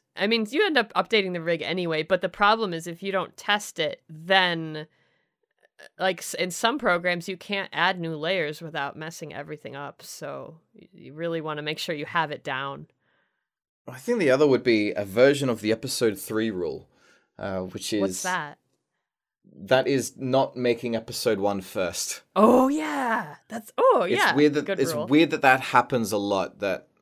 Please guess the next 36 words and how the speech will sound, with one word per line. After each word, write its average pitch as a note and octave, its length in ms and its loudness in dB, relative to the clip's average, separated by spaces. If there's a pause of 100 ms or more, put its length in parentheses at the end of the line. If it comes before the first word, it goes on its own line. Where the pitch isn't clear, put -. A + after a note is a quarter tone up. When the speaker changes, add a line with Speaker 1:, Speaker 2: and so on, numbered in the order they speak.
(280)
Speaker 2:
you G#2 80 -8
know, F#2 100 -2
the G2 100 -6
first A2+ 260 0
episode G2+ 320 0
would F#2+ 140 -2
be F#2+ 100 -2
the F2 60 -8
first G2 320 -2
one F#2 140 0
you F2+ 80 -6
make, F2+ 400 -4
but F#2 300 -2
there's A2 140 -4
still - 180 -2
so E3 320 0
much D3 180 -6
stuff - 260 -2
to C#3 60 -12
figure C3+ 360 2
out. A#2 240 4
But C3+ 100 6
episode D3+ 280 2
one C#3 120 6
is B2 80 2
your C3+ 120 6
pitch - 300 -4
to - 100 -8
the A#2+ 120 2
audience D3 380 4
that G#2+ 140 -4
this A2 120 -6
show A2+ 160 0
is G2+ 140 -2
worth G#2 160 0
watching. A2+ 360 -4